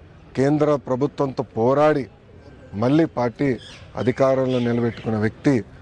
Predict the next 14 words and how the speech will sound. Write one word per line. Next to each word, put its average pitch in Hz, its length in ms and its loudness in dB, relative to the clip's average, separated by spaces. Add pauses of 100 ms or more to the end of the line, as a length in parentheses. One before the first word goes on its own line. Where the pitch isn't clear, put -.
(300)
అన్న 110 180 0 (180)
ఎన్టీఆర్. 104 420 -8 (1040)
ఒక 139 220 0
వ్యక్తితో 147 340 -2 (100)
ప్రారంభమైన 131 640 0 (840)
తెలుగుదేశం 127 580 0 (100)
పార్టీ 117 300 -4 (640)
ఈరోజు 120 380 2 (560)
కోటి 127 340 0
మందితో - 1040 -6 (140)
సభ్యత్వాలు 120 520 0
తీసుకుని 117 280 -4
నిజంగానే 113 280 0 (520)
చాలా 117 200 2